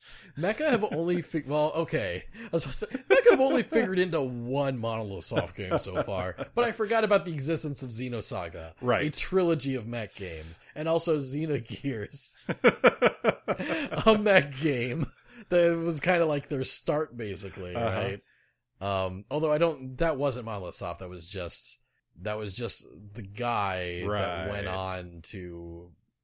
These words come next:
Speaker 1: to do a bunch of stuff at Monolith Soft.
Speaker 2: Yeah.
Speaker 1: Uh,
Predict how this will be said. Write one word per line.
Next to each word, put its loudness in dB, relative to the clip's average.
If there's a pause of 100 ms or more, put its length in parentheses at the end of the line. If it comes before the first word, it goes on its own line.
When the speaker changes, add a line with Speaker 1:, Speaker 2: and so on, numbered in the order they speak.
(200)
Speaker 1:
to -8
do -8
a -6
bunch -8
of -14
stuff -10
at -18
Monolith -14
Soft. -12
Speaker 2:
Yeah. -4 (840)
Speaker 1:
Uh, -8